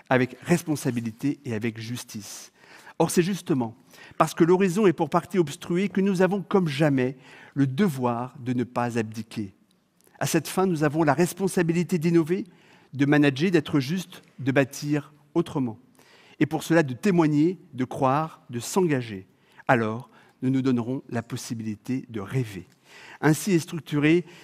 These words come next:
cette journée autour de ces huit sujets qui questionnent,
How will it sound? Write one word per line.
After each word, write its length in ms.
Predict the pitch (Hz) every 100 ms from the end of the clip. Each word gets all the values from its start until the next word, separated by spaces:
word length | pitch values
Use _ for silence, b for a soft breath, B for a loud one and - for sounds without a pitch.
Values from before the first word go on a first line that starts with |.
| B
cette 200 | - 143
journée 300 | 135 151 165
autour 260 | 185 - 175
de 100 | 143
ces 160 | - 131
huit 220 | 139 202
sujets 420 | - 147 131 160
qui 140 | 190
questionnent, 640 | 170 190 - - 135 165